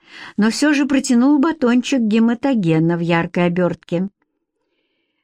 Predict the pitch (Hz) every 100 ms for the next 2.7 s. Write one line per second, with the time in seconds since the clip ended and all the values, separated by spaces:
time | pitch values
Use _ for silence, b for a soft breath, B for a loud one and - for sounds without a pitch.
0 | - 214 269 370 392 370 294 240 233 294
1 | 311 294 - 202 202 202 196 175 185 180
2 | 214 175 147 - - - -